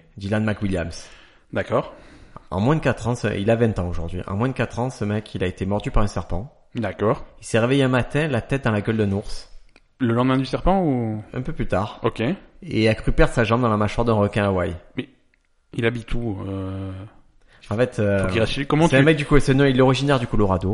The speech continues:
Speaker 2: D'accord, parce que moi, là où j'habite, c'est rare de se réveiller le matin dans la... avec la tête dans la gueule d'un ours.
Speaker 1: Alors, et, euh, on va, on va, on va faire étape par étape.
Speaker 2: Ouais, décompose un petit peu parce que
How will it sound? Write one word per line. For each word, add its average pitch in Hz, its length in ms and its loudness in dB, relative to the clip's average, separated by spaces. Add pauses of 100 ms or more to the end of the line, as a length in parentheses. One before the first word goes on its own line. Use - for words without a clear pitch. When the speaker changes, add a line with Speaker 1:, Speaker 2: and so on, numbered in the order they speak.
(160)
Speaker 2:
D'accord, 120 260 -2
parce - 140 4
que 127 40 2
moi, 139 380 4
là 127 140 4
où 127 60 2
j'habite, 120 360 -2
c'est - 300 -8
rare 127 260 6
de 131 80 0
se 120 140 -6
réveiller 107 180 -2
le 117 80 -2
matin 113 240 0
dans 131 80 2
la... 110 220 0
avec 104 220 -4
la 101 100 -4
tête 120 140 -4
dans 113 80 -2
la 104 80 -4
gueule 107 120 -4
d'un 120 160 -2
ours. - 280 -6 (640)
Speaker 1:
Alors, 85 360 -6
et, 50 240 -10
euh, 50 60 -12 (220)
on 95 120 -8
va, 71 160 -4
on 85 80 -6
va, 95 600 0 (880)
on 95 60 -4
va 101 100 2
faire 107 200 -4
étape 110 320 -2
par 95 140 -2
étape. - 460 -10
Speaker 2:
Ouais, 110 140 2
décompose 123 420 2
un 117 80 0
petit 98 140 -6
peu 135 120 0
parce 131 180 -4
que 101 100 -8